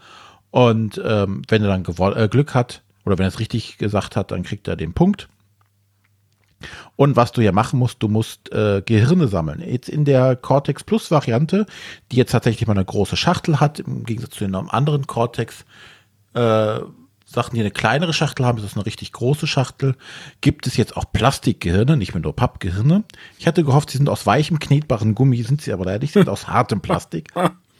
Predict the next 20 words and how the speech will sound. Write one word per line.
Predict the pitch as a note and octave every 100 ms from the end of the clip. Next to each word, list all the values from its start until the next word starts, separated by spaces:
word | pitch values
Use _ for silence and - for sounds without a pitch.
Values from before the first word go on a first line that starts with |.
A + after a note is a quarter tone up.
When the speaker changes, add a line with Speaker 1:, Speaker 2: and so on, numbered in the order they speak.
| - _ _
Speaker 1:
Aber | A#2+ B2
was |
soll | A#2
man | G#2+
machen? | F#2 G#2+ E3+
Äh, | E3
irgendwas | - B2+ B2+ B2+ - B2+ B2 A#2 A2 -
klappt | - -
halt | - F#2+
nie. | B2 F#3 - - -
Nein, | A#2 A2+ - - -
ähm, | D3 C#3+ C3+
Cortex | - F3 G#3 D#3+
an |
sich | C#3+ -
finde | E3+
ich | D#3
halt | C#3
immer | - D#3+
noch | C#3+ A#2